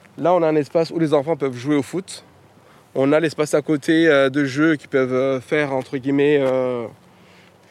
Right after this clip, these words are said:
qui peuvent jouer directement sur, euh, les lieux, qui peut accueillir, en fait, même des personnes, des enfants à bas âge. Plus l'eau qui peut être, euh, ici. Et en fait, les parents ont très,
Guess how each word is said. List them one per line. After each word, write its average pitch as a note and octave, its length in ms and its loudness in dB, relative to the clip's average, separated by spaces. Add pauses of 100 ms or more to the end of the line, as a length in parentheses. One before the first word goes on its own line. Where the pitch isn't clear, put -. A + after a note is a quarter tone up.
(140)
qui - 80 -18
peuvent D3+ 180 2
jouer D3 260 2
directement C#3+ 540 0
sur, C3 260 -8
euh, B2+ 280 0
les C3 80 2
lieux, D3+ 220 0
qui - 120 -18
peut C#3 160 -2
accueillir, C#3+ 360 0
en C3 60 -2
fait, C3+ 200 -4
même D3 160 0
des C#3 80 -2
personnes, C#3 460 -4
des C3 200 -6
enfants C3+ 460 0
à A#2+ 60 -2
bas B2+ 200 -4
âge. F#3+ 160 0 (1300)
Plus F3+ 320 0
l'eau E3 240 2
qui D#3+ 120 -16
peut D3 120 0
être, C#3+ 240 -2
euh, C#3 200 2
ici. D#3 360 -10 (460)
Et D3 120 -8
en C3+ 100 -6
fait, D#3+ 220 -10
les C#3+ 80 -4
parents C3 280 -6
ont C#3+ 40 -6
très, C3 200 -6